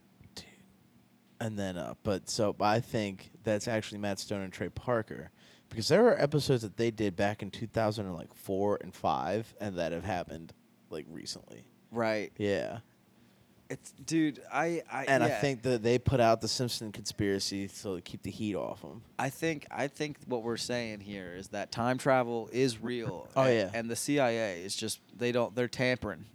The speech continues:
Speaker 2: They don't want us to know about it.
Speaker 1: C I A is doing fucking black op military operations on
Speaker 2: On the
Speaker 1: American
Speaker 2: on,
Speaker 1: soil.
Speaker 2: on the moon. They got the Space Force now.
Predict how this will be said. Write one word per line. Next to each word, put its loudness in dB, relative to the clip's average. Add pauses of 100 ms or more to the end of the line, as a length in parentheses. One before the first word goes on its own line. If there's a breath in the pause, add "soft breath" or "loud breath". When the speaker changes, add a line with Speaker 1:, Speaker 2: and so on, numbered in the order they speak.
Speaker 2:
They 6
don't 6
want 4
us -4
to -6
know 4
about -2
it. -2
Speaker 1:
C 6
I 8
A 6
is 0
doing 2
fucking -6 (640)
black 4
op 4
military 0 (260)
operations 0
on 0
Speaker 2:
On 4
the 4
Speaker 1:
American 2
Speaker 2:
on, 6
Speaker 1:
soil. 4
Speaker 2:
on 6
the 4
moon. 2
They 4
got 0
the -4
Space 2
Force 0
now. -4